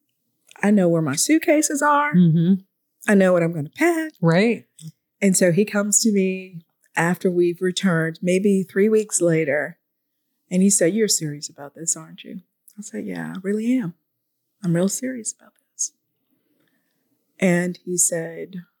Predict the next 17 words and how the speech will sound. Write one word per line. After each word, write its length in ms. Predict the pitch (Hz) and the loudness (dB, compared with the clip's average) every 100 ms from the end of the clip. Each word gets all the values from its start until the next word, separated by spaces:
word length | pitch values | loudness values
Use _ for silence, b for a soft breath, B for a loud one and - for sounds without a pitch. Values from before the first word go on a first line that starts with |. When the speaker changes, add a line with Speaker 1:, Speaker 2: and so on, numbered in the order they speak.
| _ | _
Speaker 1:
"I 120 | 185 | 0
kn-, 200 | 185 180 - | 2 2 0
I 100 | 190 | -2
know 160 | 190 190 | -2 -4
you 200 | 180 160 | -6 -4
wouldn't 380 | 165 165 156 - _ 185 | -4 -6 -10 -14 _ -8
joke 320 | 165 165 160 | -2 -2 -2
about 500 | 165 160 156 151 - _ _ _ _ _ _ _ _ _ _ _ _ - | -6 -6 -6 -6 -8 _ _ _ _ _ _ _ _ _ _ _ _ -2
this 160 | 185 | -2
experience 640 | 175 - - 170 165 156 - | -2 -4 -2 -2 -2 -2 -2
that 120 | - | -2
you 140 | 165 | -4
have 240 | 151 147 - | -4 -4 -6
with 120 | 160 | -6
the 60 | |
Holy 240 | 156 156 156 | -6 -8 -6
Spirit. 640 | - - 120 101 80 - | -4 -2 -4 -4 -8 -14